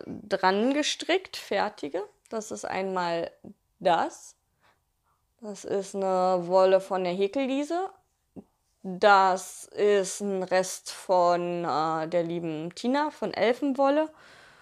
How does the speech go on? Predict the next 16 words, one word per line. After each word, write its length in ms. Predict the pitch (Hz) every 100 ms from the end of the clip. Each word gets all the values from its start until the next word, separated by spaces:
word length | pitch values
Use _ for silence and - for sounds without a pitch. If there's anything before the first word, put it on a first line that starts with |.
| _ _ _
Und 640 | 262 269 285 294 294 - - - - _ _ _ -
das 280 | 202 -
dritte 440 | - 214 254 285 269
ist 460 | - 269 - -
auf 200 | - 254
den 200 | - 262
Nadeln. 540 | 247 233 240 269 285 277 _ _ _ _ _ _ _ _ _ _ _ _ _ _ _ _ _
Das 320 | 202 208 208
ist 180 | - 214
ein 100 | 220
Rest 520 | 190 190 190 - -
von, 840 | - - 214 196 185 190 190 180 165
ähm, 600 | 175 185 180 170 170 -
Knitting 380 | - 214 226 220
Fairy 320 | - 214 196
neunzehnhundertdreiundachtzig. 1400 | 208 190 208 220 208 185 185 - 240 - - 330 330 -